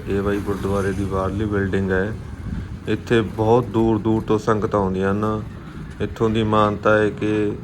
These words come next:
ਜੋੜਾ ਸਾਹਿਬ ਨੂੰ ਮੱਥੇ 'ਤੇ ਛਹਾਉਣ ਨਾਲ ਲੱਖਾਂ ਰੋਗ ਦੂਰ ਹੁੰਦੇ ਹਨ। ਤੇ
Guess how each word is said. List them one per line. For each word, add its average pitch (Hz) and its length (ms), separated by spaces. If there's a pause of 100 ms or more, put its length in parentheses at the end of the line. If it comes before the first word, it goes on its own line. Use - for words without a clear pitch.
(760)
ਜੋੜਾ 104 340
ਸਾਹਿਬ 104 340
ਨੂੰ 104 140
ਮੱਥੇ 104 360
'ਤੇ 101 160
ਛਹਾਉਣ 107 460
ਨਾਲ 101 440
ਲੱਖਾਂ 101 360
ਰੋਗ 107 240
ਦੂਰ 95 240
ਹੁੰਦੇ 95 380
ਹਨ। 107 340 (1000)
ਤੇ 101 380